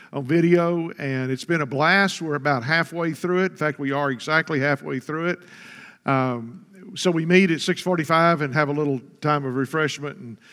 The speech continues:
fellowship, and then at seven o'clock it starts, lasts about an hour and fifteen, hour and twenty minutes, something like that. And, uh, we've, we've previously covered things like, does truth exist?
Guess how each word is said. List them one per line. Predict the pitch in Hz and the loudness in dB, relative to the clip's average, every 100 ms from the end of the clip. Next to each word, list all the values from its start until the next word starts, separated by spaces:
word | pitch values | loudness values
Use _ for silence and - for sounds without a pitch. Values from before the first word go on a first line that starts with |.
| - _ | -20 _
fellowship, | 170 165 156 170 165 - | 2 2 0 0 0 0
and | 151 | -4
then | 147 147 | -4 -4
at | |
seven | 120 170 143 | 0 0 0
o'clock | 139 147 147 143 | -2 -2 -2 -6
it | 127 | -10
starts, | - 143 139 131 147 | -6 -2 -2 -2 0
lasts | 135 131 | 0 0
about | 131 127 | -4 -4
an | 120 | -2
hour | 123 127 | -4 -4
and | - | -6
fifteen, | 135 127 131 123 | -8 -8 -10 -6
hour | 123 | -6
and | 120 | -8
twenty | - 127 123 | -10 -12 -10
minutes, | 120 117 - | -10 -12 -10
something | - 117 117 | -12 -10 -10
like | 113 110 | -10 -8
that. | 113 110 - - - - - - _ - | -10 -10 -14 -20 -20 -20 -20 -20 _ -6
And, | 131 131 | -2 -2
uh, | 123 113 113 202 _ - 240 226 214 208 | -4 -6 -10 -14 _ -20 -20 -20 -12 0
we've, | 180 190 135 | 4 4 4
we've | 170 208 | -2 0
previously | - 214 190 185 - 175 | 6 6 6 2 2 0
covered | 147 180 160 143 | 4 4 4 -2
things | 170 165 160 127 | -2 -2 -2 -2
like, | 143 139 | 0 0
does | 123 143 - | 0 -2 -4
truth | - 180 180 170 | 0 4 4 2
exist? | 160 120 139 165 160 156 - - | -2 -2 -2 0 -2 -4 -10 -12